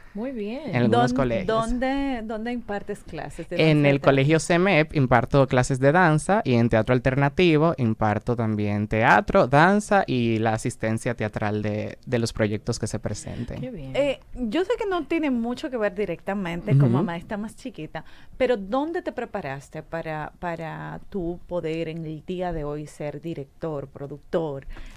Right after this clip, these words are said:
Speaker 3: eh, dar
Speaker 1: Él decía que
Speaker 3: clases?
Speaker 1: estudió en una escuela colombiana que estuvo aquí y ya se fue.
Speaker 2: Sí, sí, sí. No, bueno, la parte teatral fue en teatro alternativo, única y exclusive,
Speaker 1: Muy bien.
Speaker 2: exclusivamente.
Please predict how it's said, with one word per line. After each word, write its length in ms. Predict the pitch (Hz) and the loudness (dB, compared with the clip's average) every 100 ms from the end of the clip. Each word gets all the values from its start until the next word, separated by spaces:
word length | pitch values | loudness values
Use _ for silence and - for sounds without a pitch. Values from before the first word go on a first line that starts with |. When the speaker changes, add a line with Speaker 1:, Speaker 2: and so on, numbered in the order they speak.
| - | -12
Speaker 3:
eh, 200 | 156 160 | -8 -4
dar 140 | 165 190 | 0 0
Speaker 1:
Él 80 | |
decía 160 | 190 208 | 0 0
que 60 | 180 | 0
Speaker 3:
clases? 260 | 170 262 240 | 0 -4 -4
Speaker 1:
estudió 160 | 220 | -4
en 80 | 226 | -4
una 120 | 226 226 | -6 -8
escuela 500 | - 233 233 240 226 | -4 -4 -4 -4 -2
colombiana 540 | 214 180 175 202 233 | 0 0 -2 -4 -4
que 80 | 196 | -8
estuvo 300 | - 208 214 | -8 -6 -6
aquí 180 | 196 226 | -6 -6
y 60 | |
ya 120 | 208 196 | -4 -4
se 120 | - | -6
fue. 180 | - 135 | -8 -8
Speaker 2:
Sí, 240 | 131 190 160 | 2 4 6
sí, 120 | 175 | 2
sí. 200 | - 127 | 0 2
No, 160 | 156 135 | 4 4
bueno, 200 | 120 - - - - | 4 2 -10 -20 4
la 200 | 160 170 | 6 10
parte 320 | 190 220 262 | 8 8 4
teatral 920 | - 165 139 - 139 143 175 269 349 381 - - | 6 6 6 6 8 10 8 6 2 -2 -14 -18
fue 280 | - 160 | 2 6
en 80 | 165 | 6
teatro 300 | 175 151 151 | 6 6 6
alternativo, 680 | 156 156 151 135 113 101 107 | 4 4 2 0 0 0 0
única 360 | 143 175 196 147 | 2 4 4 4
y 40 | |
exclusive, 640 | 117 - 120 - 104 85 - 175 | 2 0 -2 0 -4 -8 -10 -12
Speaker 1:
Muy 160 | 196 | -6
bien. 120 | 160 139 | -2 0
Speaker 2:
exclusivamente. 720 | 143 135 131 120 107 123 - | 0 2 2 2 -2 -6 -10